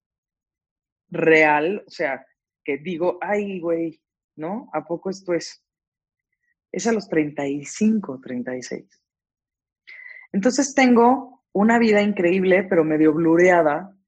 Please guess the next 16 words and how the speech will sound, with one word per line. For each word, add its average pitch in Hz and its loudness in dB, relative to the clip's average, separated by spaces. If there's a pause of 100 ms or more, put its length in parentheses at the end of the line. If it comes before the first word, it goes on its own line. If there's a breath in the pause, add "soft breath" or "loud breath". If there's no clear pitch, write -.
(480)
durante 151 -2
veinte 175 0
años. 196 -2 (2000 soft breath)
Entonces 196 -2
te 190 0
puedo 190 2
decir 208 -2
que 202 -2
mi 185 0
vida 190 2
y 160 -2
mi 156 -4
formación 151 -4
y 147 -8
quién 139 -12
soy 156 0